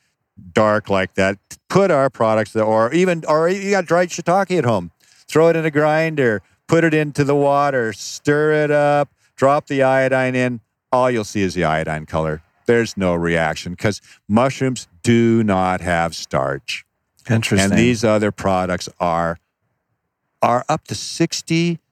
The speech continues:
Speaker 1: to seventy percent starch. And what happens is we want beta glucans. These products have, on average, through our testing, about five or six percent beta glucan.
Speaker 2: Oh, bummer.
Speaker 1: Yeah, yeah, it is just crazy. You're getting the exact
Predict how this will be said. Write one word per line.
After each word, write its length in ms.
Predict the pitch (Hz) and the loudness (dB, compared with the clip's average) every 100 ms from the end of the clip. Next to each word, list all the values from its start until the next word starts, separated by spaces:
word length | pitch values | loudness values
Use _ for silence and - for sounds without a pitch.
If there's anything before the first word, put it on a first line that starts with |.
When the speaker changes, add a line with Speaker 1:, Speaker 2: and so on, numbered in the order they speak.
| - | -10
Speaker 1:
to 80 | 143 | -8
seventy 580 | - - 135 127 131 135 | -6 0 0 0 -2 -6
percent 680 | - 131 113 - 123 120 | -2 -2 -2 -2 -2 -2
starch. 800 | - - - 147 160 127 117 - - 135 - | -6 -10 -4 0 2 0 -2 -10 -10 -12 -4
And 140 | 143 | 0
what 140 | 147 147 | 0 2
happens 440 | 156 175 180 143 | 0 0 -2 -2
is 160 | 139 113 _ - | -4 -4 _ 0
we 100 | 190 | 2
want 220 | 196 170 | 2 2
beta 180 | 151 170 | 0 0
glucans. 540 | 170 220 - 98 82 - _ _ _ _ | 0 -2 -2 -4 -8 -20 _ _ _ _
These 320 | - 160 180 - | 2 4 4 0
products 540 | - 147 143 139 - _ - | -2 2 2 0 -10 _ -4
have, 400 | 143 135 131 113 _ _ _ _ _ - | 0 2 2 -2 _ _ _ _ _ 0
on 280 | 139 147 147 | 2 2 2
average, 600 | 143 165 180 139 123 - | 2 0 0 0 -2 -4
through 220 | 139 147 | 0 2
our 140 | 147 156 | 2 0
testing, 680 | - 151 170 - 101 104 113 _ _ _ _ - _ _ | 0 0 0 -4 -6 -6 -12 _ _ _ _ -20 _ _
about 380 | 110 113 113 107 _ - | -2 2 2 0 _ -4
five 240 | 117 139 | 0 0
or 40 | |
six 220 | 139 127 - | -2 -8 -8
percent 320 | 117 - 120 | -6 -4 0
beta 180 | 113 110 | 0 2
glucan. 480 | 110 113 104 90 87 _ - | 0 0 -2 -4 -8 _ -2
Speaker 2:
Oh, 260 | 104 104 | 0 2
bummer. 440 | 87 98 101 98 92 | 0 0 0 -2 -2
Speaker 1:
Yeah, 720 | 110 120 127 135 139 131 117 | 0 2 4 2 2 0 0
yeah, 240 | 113 123 127 | 0 2 2
it 220 | 127 123 | 2 2
is 220 | 120 110 | 0 -2
just 240 | 139 131 - | -2 -2 -2
crazy. 420 | 135 131 139 120 | 0 0 2 2
You're 240 | 120 165 | 2 2
getting 300 | 165 156 143 | 2 0 0
the 80 | 131 | 0
exact 340 | 117 127 120 | 0 0 -2